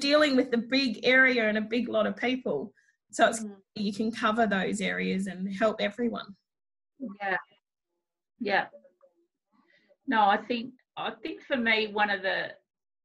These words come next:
Speaker 2: and changing roles recently, this has really rung true again, is that I think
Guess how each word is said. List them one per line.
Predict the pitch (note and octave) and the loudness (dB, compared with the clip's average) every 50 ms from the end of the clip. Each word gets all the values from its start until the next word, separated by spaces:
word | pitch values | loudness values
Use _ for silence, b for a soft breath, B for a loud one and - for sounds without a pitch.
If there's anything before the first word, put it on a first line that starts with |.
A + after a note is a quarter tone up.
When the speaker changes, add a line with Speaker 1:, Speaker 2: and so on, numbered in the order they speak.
| _ _ | _ _
Speaker 2:
and | - G3+ G#3 G3+ | -6 -6 -6 -6
changing | - - C4+ A3+ A#3 A#3 A3+ A#3 - A#3+ G#3+ G#3 G3+ | -6 -2 0 2 2 2 0 -2 -4 -6 -8 -6 -2
roles | G3 G3+ G3 G3 F#3+ F#3 F3+ F#3 F3+ - - - - _ _ | 2 6 8 8 8 8 4 0 -6 -12 -18 -20 -20 _ _
recently, | - F#3+ G3 G3 G3+ G3 - G#3 E3 D3+ F3 F3 F3 | -2 2 4 4 4 2 -2 -6 -4 0 2 2 2
this | F3 F#3+ G3 F#3+ - | 0 -2 -8 -10 -10
has | A3+ G3+ - - | -10 -10 -10 -10
really | F3+ F3 F#3 F#3+ F#3+ F#3+ F3+ F3+ F3 F3 E3 D#3 D#3 - - _ _ | -10 -4 0 2 2 4 6 6 4 4 2 -4 -8 -12 -18 _ _
rung | F3+ F3+ F3+ F3+ F3+ E3+ E3 E3+ | -2 2 4 4 4 2 -2 -10
true | - - - F#3 F#3 F#3 F3 E3+ D#3+ D3+ - | -12 -2 2 4 4 6 4 4 0 -2 -2
again, | - E3 E3 E3 - E3+ E3+ E3 E3 D#3 D3+ D3 G3 C4 D4+ - B B B B B B _ _ _ _ _ _ - | -2 -4 -4 -2 0 0 2 2 2 0 0 2 2 2 2 2 B B B B B B _ _ _ _ _ _ -2
is | F#3+ G3+ G3 F#3 F3+ - - _ - | 0 0 0 0 -4 -6 -6 _ 4
that | G#3+ G3 F#3 E3+ - - - - - - - _ _ _ _ _ _ _ _ _ _ _ _ _ _ _ | 6 8 8 6 4 0 -6 -16 -18 -18 -20 _ _ _ _ _ _ _ _ _ _ _ _ _ _ _
I | - - G3+ G#3 | 0 2 2 2
think | G#3 G#3 B3 A#3 A#3 A3+ | 2 2 0 0 0 -2